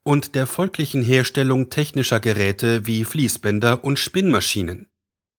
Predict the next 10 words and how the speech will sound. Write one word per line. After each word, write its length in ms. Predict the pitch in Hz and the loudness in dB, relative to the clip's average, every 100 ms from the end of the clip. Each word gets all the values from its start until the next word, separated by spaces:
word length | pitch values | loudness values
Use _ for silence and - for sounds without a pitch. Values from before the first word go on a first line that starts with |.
| 175 | -4
Diese 320 | 196 165 170 | -2 2 2
innovativen 720 | 170 143 117 110 156 151 135 | 2 0 0 -4 -4 -2 0
Maschinen 680 | 95 - 131 135 139 139 139 | 0 -2 -2 2 2 2 0
erledigten 640 | 120 120 180 180 - 139 | 0 2 0 -2 -2 -4
die 140 | 120 - | -2 0
Arbeit 400 | 117 120 131 139 | 2 2 0 -2
effektiver 880 | 131 147 - - 160 104 87 - | -4 -6 -6 -4 -2 0 -2 -2
als 240 | 95 82 120 | -4 -4 0
menschliche 560 | 123 107 - 101 107 | 0 0 -4 -6 -2
Arbeiter, 560 | 104 95 101 95 101 | -2 0 -2 -2 -2